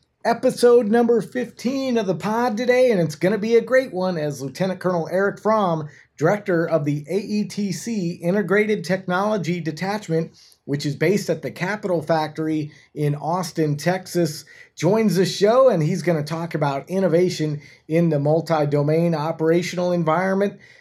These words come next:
technology, learning next, how P T N got started, and a whole host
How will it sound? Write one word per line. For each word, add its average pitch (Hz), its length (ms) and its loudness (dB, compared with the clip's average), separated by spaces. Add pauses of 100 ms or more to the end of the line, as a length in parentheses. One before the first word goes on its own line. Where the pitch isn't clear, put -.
(200)
technology, 190 1040 0 (240)
learning 196 500 2
next, 214 540 0
how 165 300 -2
P 208 260 -2
T 185 260 -2
N 220 140 0
got 196 260 0
started, 214 540 2
and 147 160 -2
a 120 100 -8
whole 185 380 -2
host 170 540 0